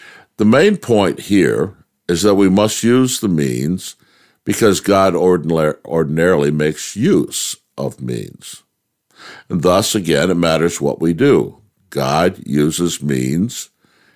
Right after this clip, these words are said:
and therefore the means are important. Of course, the confession,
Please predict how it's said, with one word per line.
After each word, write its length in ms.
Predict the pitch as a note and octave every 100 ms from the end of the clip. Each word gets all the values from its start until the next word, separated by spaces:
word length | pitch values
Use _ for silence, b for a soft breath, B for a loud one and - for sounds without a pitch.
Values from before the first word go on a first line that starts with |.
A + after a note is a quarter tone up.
| _
and 180 | - E2+
therefore 420 | F2+ F#2 - E2
the 100 | E2+
means 300 | D#2+ C2+ C#2
are 120 | D#2
important. 600 | E2 F2+ A#2+ G#2+ - - _ b b b b b
Of 100 | G#2+
course, 260 | F#3 D#3
the 60 | -
confession, 840 | - A#2+ B2 A2 G#2+ A2 G#2 C3